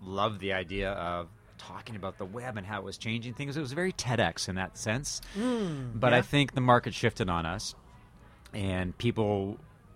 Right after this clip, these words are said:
Speaker 1: really wanted to sort of do stuff. They didn't, they were, they had sort of got the concepts and they understood the, the ramifications of the internet, but they had jobs to do.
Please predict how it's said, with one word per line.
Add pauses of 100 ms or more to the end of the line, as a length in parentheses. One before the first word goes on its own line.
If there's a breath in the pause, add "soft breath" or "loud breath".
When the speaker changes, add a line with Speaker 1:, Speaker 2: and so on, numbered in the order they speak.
(120)
Speaker 1:
really
wanted
to
sort
of (520)
do
stuff.
They
didn't,
they
were,
they
had
sort
of
got
the
concepts
and
they
understood
the,
the
ramifications (420 loud breath)
of (140)
the
internet, (140)
but (520)
they
had
jobs
to
do.